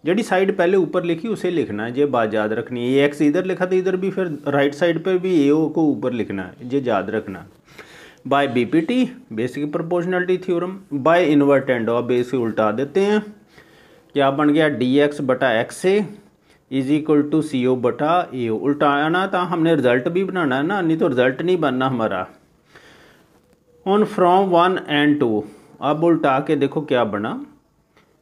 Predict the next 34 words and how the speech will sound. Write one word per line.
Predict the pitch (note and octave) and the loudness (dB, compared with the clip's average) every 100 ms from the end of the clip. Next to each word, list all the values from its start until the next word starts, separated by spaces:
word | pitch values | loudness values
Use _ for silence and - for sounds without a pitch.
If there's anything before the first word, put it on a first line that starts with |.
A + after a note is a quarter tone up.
| _ A#2+ | _ -4
लो, | B2+ | -2
ध्यान | A#2 A#2+ A#2+ | 0 0 0
से | B2 C3+ | -2 -2
देखें, | A#2 A2 D#3+ F#3 | -2 -2 -4 -4
अब | F#3 D#3+ F3 | -2 -2 0
हम, | E3 | -2
मेरी | E3+ D3 E3 | 2 4 4
रा-, | D3 A#2+ C3 | 4 2 0
लेफ्ट | C#3+ C3 C3+ E3 | 2 2 0 -2
हैंड | D3 | -2
साइड | - B2+ A#2+ | 0 -2 0
बराबर | A2+ G2+ G#2+ | -2 0 -2
आ | G2 | -4
गई | F#2 G2+ - - A#2+ | -4 -8 -10 -14 -10
इस | B2 | -10
क्वेश्चन | - A2 - B2 | -4 -4 -4 -8
में, | B2 E3 D#3 | -6 -4 -2
इस | C#3+ C#3 - - - - - | -2 -4 -8 -14 -16 -20 -8
थ्योरम | B2 A2 A#2+ | -2 0 0
में। | C#3+ D3+ | -2 -2
डी | A#2+ B2 | 0 0
एक्स | C3 D3 | 0 -4
बटा | C3+ B2+ | 0 0
एक्स | A2 - | 0 0
ए | |
है, | E3+ A#3+ B3 - - _ A2 | 0 -2 -6 -18 -20 _ -2
जहाँ | B2+ C3+ C3+ | 0 2 0
भी | C#3+ | 0
डी | A#2 A#2 | -2 -4
एक्स | A2+ B2+ | -4 -6
बटा | G#2+ G#2 | -8 -6
एक्स | F#2+ F2 - | -8 -10 -16
ए | |
है, | - | -20